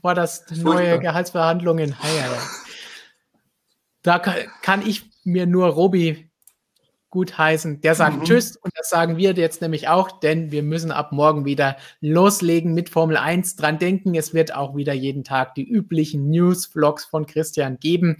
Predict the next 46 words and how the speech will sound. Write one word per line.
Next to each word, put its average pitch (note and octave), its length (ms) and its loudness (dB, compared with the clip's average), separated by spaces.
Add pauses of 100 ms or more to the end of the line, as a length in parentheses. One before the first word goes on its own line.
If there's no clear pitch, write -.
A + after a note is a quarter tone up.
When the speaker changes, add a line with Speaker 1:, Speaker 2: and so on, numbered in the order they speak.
(360)
Speaker 1:
Wir F#3 240 4
arbeiten E3+ 800 4
an D#3+ 160 -6
den C#3+ 180 -4
Aussetzern D3+ 720 -2 (580)
und C#3+ 440 -4 (160)
hoffen D3 200 -2
dann, C3 140 -2
dass B2+ 160 -4
es C3+ 120 -6
im C3 100 -6
neuen C#3 340 -2
Jahr A#2+ 260 4
alles B2 280 -4
besser B2 340 -2
wird. A2+ 280 -8 (760)
Zumindest, C#3+ 520 -2
dass C#3+ 160 0
wir C#3 60 -2
es B2+ 80 -4
versuchen, F#3 480 2
können C#3 240 -4
wir B2+ 80 -6
versprechen. B2 600 -8 (520)
Und C#3 100 -10
damit C3+ 260 -4
würde C3+ 120 -2
ich C3 80 -8
sagen, B2+ 360 -4 (500)
bis - 360 2 (280)
nächste E3+ 460 0
Woche D3+ 440 4
zum C3+ 220 -4
letzten D3 460 -2
Stream F#3 420 -2
in C3+ 100 -2
diesem C#3+ 280 0
Jahr D#3 360 2
vor C#3 160 -6
Weihnachten. C#3+ 460 -2
Da A#2+ 160 -8
wird B2+ 180 -8
nochmal B2 320 -6
richtig C#3+ 460 -4
alles C#3+ 200 -2
abgehen. C#3 680 -4